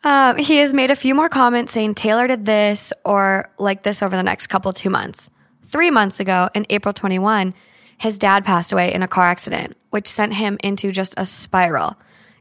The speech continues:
It was the deepest part of his depression. I've never had a problem with his family. They're welcoming, always there if I need anything, very, very supportive. I'm there trying to support his mom because she just lost her husband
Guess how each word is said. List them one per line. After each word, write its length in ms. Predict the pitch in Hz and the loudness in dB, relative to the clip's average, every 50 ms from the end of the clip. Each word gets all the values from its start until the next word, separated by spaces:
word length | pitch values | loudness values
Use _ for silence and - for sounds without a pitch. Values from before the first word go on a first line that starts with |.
| _ | _
It 100 | - 214 | -2 0
was 160 | 202 208 208 | 0 0 -2
the 120 | 202 214 208 | -2 -4 -2
deepest 400 | 185 214 202 202 208 208 196 - | 0 0 0 0 0 -2 -2 0
part 240 | - 196 190 - - | 2 2 2 2 0
of 80 | 190 180 | -4 -2
his 160 | 185 180 165 | -2 -4 -4
depression. 560 | - 180 180 180 180 - - - - - - _ _ _ _ _ _ _ _ - - | -2 -2 -2 -2 -2 -2 -6 -6 -8 -8 -10 _ _ _ _ _ _ _ _ -2 -2
I've 80 | 220 | 0
never 240 | 233 233 226 226 254 | 2 2 2 2 4
had 160 | 262 262 247 | 4 2 2
a 40 | 254 | 2
problem 200 | 220 220 202 208 | 2 2 2 2
with 120 | 214 208 | 2 0
his 160 | 202 202 190 - | -2 -2 -4 -2
family. 500 | - 190 185 185 185 180 180 185 - - - | 0 0 0 2 0 0 -2 -4 -6 -6 -4
They're 180 | - 202 196 | -2 -2 0
welcoming, 580 | 190 196 190 196 196 - 214 202 196 190 190 196 - _ _ _ _ _ _ _ _ - | 2 2 0 0 0 -2 -4 -2 -2 -2 -4 -4 -8 _ _ _ _ _ _ _ _ 2
always 300 | 214 214 220 233 233 220 | 4 4 4 2 0 0
there 120 | 226 214 | 0 0
if 80 | 214 214 | 2 2
I 80 | 208 | 0
need 200 | 208 202 202 196 | 0 2 2 2
anything, 560 | 196 190 190 202 196 - 196 190 190 190 190 - _ _ - | 0 0 0 -2 -2 -2 -2 0 0 -2 -4 -6 _ _ -6
very, 460 | 202 220 214 208 202 202 196 202 - - | -2 0 2 2 2 0 -2 -4 -6 -10
very 380 | 196 185 196 190 185 180 180 | -8 -4 -2 0 0 0 -2
supportive. 560 | 180 - 180 - 196 202 190 - - - - _ _ _ _ _ _ _ _ _ - | -4 -6 -6 -4 -2 -2 -2 -2 -6 -8 -12 _ _ _ _ _ _ _ _ _ 0
I'm 240 | 220 233 247 269 254 | 2 2 2 2 2
there 180 | 247 226 208 | 2 2 2
trying 220 | 208 - - 208 196 | 2 0 -2 -2 -2
to 80 | 202 | -2
support 240 | 196 - 202 190 180 | -4 -2 -2 -2 -2
his 120 | 185 175 185 | -2 -2 0
mom 400 | 190 240 277 240 - - - 208 _ _ _ _ _ - | 2 4 4 2 2 -2 -6 -14 _ _ _ _ _ -8
because 160 | - 220 202 | -4 -4 -2
she 140 | - 277 285 | -2 -2 -2
just 160 | 269 240 - | -4 -2 0
lost 240 | 208 202 202 - - | 0 0 0 0 -4
her 100 | - 185 | -4 -2
husband 560 | 175 196 190 185 - - - - - 233 | -2 -2 -2 0 -2 -2 -4 -4 -6 -12